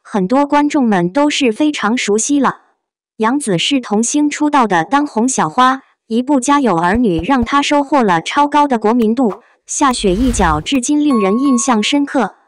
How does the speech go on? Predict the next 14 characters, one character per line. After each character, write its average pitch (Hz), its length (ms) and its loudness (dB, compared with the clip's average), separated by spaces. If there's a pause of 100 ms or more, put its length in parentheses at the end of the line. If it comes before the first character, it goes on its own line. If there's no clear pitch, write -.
(440)
而 226 160 2
之 285 180 -2
后 262 220 2
杨 202 220 0
紫 170 260 -2
顺 247 300 0
理 180 120 0
成 185 240 -2
章 277 240 0
进 277 240 0
入 247 200 2
影 165 200 -2
视 240 200 -2
圈， 269 420 -2